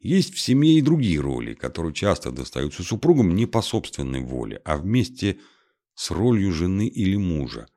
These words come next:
Например, хранительница очага или добытчик. Мол, раз ты жена, стой у плиты, смотри, чтоб пламя не погасло,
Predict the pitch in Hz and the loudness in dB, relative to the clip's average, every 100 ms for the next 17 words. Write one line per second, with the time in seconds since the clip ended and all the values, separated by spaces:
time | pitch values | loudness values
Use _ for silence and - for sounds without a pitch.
0 | _ 82 80 110 123 - - _ _ _ | _ -6 0 4 2 0 -14 _ _ _
1 | _ - - 90 95 98 - 73 67 - | _ -12 -2 0 0 0 -4 -4 -4 -6
2 | 65 - 71 90 - 82 78 71 82 76 | -8 -6 -2 0 0 -2 -4 -2 -2 -2
3 | 73 - - - - _ _ _ _ _ | -10 -10 -14 -16 -20 _ _ _ _ _
4 | _ _ _ 80 82 78 80 78 - 73 | _ _ _ 0 2 2 0 -2 -4 -6
5 | 67 76 147 160 - - 107 107 - 90 | -4 0 2 2 -2 -6 -4 -2 -2 -4
6 | - 64 60 - 69 65 92 98 80 69 | -6 -10 -10 -10 -8 -8 -8 -8 -8 -8
7 | - 73 64 58 60 58 55 50 - | -4 -2 -4 -8 -8 -10 -10 -12 -14